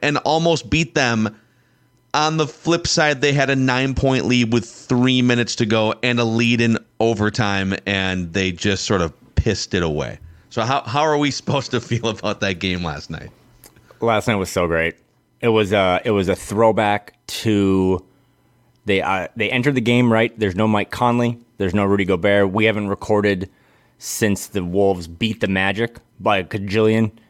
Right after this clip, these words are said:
Speaker 2: in
Speaker 1: Yeah.
Speaker 2: Orlando. <clears throat> Get stuck in Orlando 'cause of weather, fly in the day of. They don't play Mike Conley for rest. They give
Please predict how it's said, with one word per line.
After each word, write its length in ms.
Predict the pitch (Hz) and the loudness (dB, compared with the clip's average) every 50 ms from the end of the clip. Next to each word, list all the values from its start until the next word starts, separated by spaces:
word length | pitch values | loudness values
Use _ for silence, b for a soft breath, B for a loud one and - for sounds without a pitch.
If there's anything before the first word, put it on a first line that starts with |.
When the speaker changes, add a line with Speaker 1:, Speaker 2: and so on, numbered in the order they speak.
| b b | b b
Speaker 2:
in 100 | 117 110 | 0 0
Speaker 1:
Yeah. 100 | 101 98 | 2 2
Speaker 2:
Orlando. 520 | 95 107 107 113 110 107 113 110 107 107 - b b b b b b b b b - | 2 0 0 0 2 2 2 2 2 0 -2 b b b b b b b b b -2
<clears throat> 220 | 143 151 131 113 95 | -2 0 -2 -4 -4
Get 140 | 110 - - | -6 -8 -6
stuck 300 | - - 135 117 - 117 | -2 0 0 0 0 -2
in 240 | 110 107 107 92 - _ _ - | -2 -2 -2 -4 -8 _ _ -2
Orlando 480 | 120 117 113 107 104 104 101 104 101 98 | 0 2 2 2 2 0 0 2 0 0
'cause 160 | - 98 87 | 0 -4 -6
of 80 | 90 90 | -4 0
weather, 340 | 123 156 156 131 139 135 127 | 2 2 4 4 4 2 2
fly 300 | - - - 120 110 104 | 2 0 0 2 2 2
in 140 | 104 101 98 | 2 0 -2
the 80 | 92 | -2
day 260 | 85 92 101 95 95 107 | -2 0 0 2 2 2
of. 400 | 110 113 113 113 110 98 87 - | 4 4 4 2 2 0 -2 -4
They 80 | 92 | -2
don't 180 | 87 95 92 82 | -2 -2 -4 -4
play 200 | - 98 87 85 | -4 -4 -4 -2
Mike 220 | 82 78 73 - | -2 -4 -6 -4
Conley 320 | - 117 110 104 98 95 87 | -2 0 0 0 0 -2 -4
for 200 | - - 90 101 | -4 -4 -2 2
rest. 380 | 135 151 143 139 - - - | 4 4 4 2 -2 -4 -4
They 80 | 98 92 | -4 -2
give 320 | 85 95 92 85 82 - | 0 -2 -2 -2 -4 -10